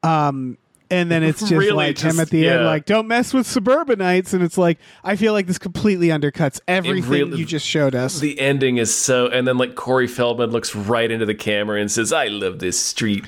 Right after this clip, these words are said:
Speaker 2: It's, man,
Speaker 1: Yeah.
Speaker 2: this, this ending is like
Speaker 1: He pulls a Robin Hood Prince of Thieves and breaks the fourth wall in the last shot. And I was like, "What the fuck?" Um,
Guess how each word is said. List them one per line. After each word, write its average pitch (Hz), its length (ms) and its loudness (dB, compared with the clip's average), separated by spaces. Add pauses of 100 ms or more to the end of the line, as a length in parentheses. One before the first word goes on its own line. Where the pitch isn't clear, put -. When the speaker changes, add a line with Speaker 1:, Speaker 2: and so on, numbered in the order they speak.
(120)
Speaker 2:
It's, - 260 -6
man, 135 120 0
Speaker 1:
Yeah. 269 600 0
Speaker 2:
this, 143 120 -8
this 156 340 -10
ending 160 440 -4
is 104 220 -8
like 98 360 -4 (100)
Speaker 1:
He 185 100 -4
pulls 247 300 2
a 226 100 0
Robin 202 540 0
Hood 214 200 2
Prince 214 280 -2
of 165 100 -4
Thieves 196 420 2
and 139 300 -8
breaks 185 340 2
the 196 80 0
fourth 185 300 0
wall 180 220 2
in 170 60 -8
the 147 100 -2
last 151 260 0
shot. 160 420 0 (240)
And 151 80 -4
I - 20 0
was 147 100 0
like, 156 140 0
"What 262 200 0
the 151 140 -8
fuck?" 214 400 -4 (580)
Um, 147 480 -2